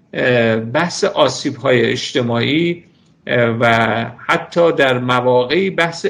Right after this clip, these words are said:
اعتراضهای اجتماعی هم از طرف اجتماعات مهاجر، اه، قابل پیش بینی هست. بنابراین این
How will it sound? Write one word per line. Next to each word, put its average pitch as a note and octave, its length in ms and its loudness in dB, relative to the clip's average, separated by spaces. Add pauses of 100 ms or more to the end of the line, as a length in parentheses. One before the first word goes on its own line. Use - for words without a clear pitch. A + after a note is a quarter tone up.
اعتراضهای A#2+ 1000 0
اجتماعی A#2+ 760 -2
هم F3 220 -2
از C3+ 180 -4
طرف B2 360 0 (640)
اجتماعات B2+ 680 0
مهاجر، A#2+ 800 2 (480)
اه، B2+ 120 0
قابل B2 380 2
پیش - 280 -8
بینی C3+ 280 -2
هست. - 520 -10
بنابراین E3+ 720 2
این A3 320 2